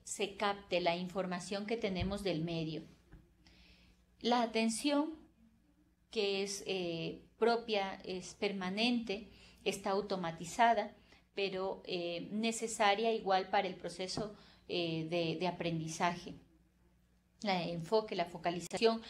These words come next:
a un estímulo de, de cualquier tipo, pero a un estímulo específico. Y la memoria de trabajo, que es muy importante, yo les recomiendo y les sugiero que lo revisen, que es la que se encarga realmente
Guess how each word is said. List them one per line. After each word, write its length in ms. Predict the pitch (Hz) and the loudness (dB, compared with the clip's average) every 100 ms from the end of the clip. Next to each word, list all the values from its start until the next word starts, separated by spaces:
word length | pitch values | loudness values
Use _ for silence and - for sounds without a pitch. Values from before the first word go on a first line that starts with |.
| - - | -16 -4
a 160 | 180 196 | -2 -2
un 200 | 214 220 | -2 -4
estímulo 800 | 208 - - 254 247 233 202 - | -6 -8 -2 2 2 2 0 0
de, 520 | 180 208 202 - 156 | 2 2 2 -8 2
de 200 | 202 202 | 2 4
cualquier 500 | 208 190 220 254 254 | 0 0 0 0 0
tipo, 380 | 233 226 202 202 - - | -6 -4 -6 -6 -12 -2
pero 140 | 196 | 2
a 40 | 196 | 2
un 100 | 202 | -2
estímulo 500 | 202 226 214 220 196 | -6 -8 -6 -4 -4
específico. 720 | 202 170 - 196 196 - - - - - - - | -4 -6 -4 -6 -6 -14 -18 -20 -20 -20 -18 -4
Y 100 | 254 | 2
la 140 | 254 226 | 4 6
memoria 580 | 226 214 226 294 330 320 | 4 2 4 4 6 4
de 120 | 269 | 2
trabajo, 580 | 247 233 247 254 254 - | 2 2 2 0 -10 -8
que 120 | 185 | -8
es 140 | 180 | -8
muy 380 | 208 226 269 311 | -2 2 4 4
importante, 580 | 254 202 196 185 190 196 | 4 0 -2 -4 -4 -4
yo 120 | 180 | -2
les 160 | 190 190 | -2 -2
recomiendo 560 | 190 175 185 196 226 | -2 -2 -2 0 0
y 40 | 240 | 0
les 140 | 196 | -2
sugiero 380 | 165 - 175 175 | -4 0 0 0
que 100 | 165 | 2
lo 160 | 202 | 4
revisen, 560 | 240 208 196 196 277 285 - - - - - - | 4 2 -2 -2 -2 -4 -10 -16 -16 -16 -20 -2
que 320 | 226 208 220 | 4 8 8
es 160 | 294 285 | 6 2
la 280 | 240 226 233 | 4 4 2
que 140 | 247 | -4
se 180 | 240 208 | -4 -6
encarga 680 | 180 180 240 240 240 214 208 | -8 -6 2 2 4 2 0
realmente 800 | 185 175 185 220 233 226 190 | 0 -2 -2 -2 -2 -2 -6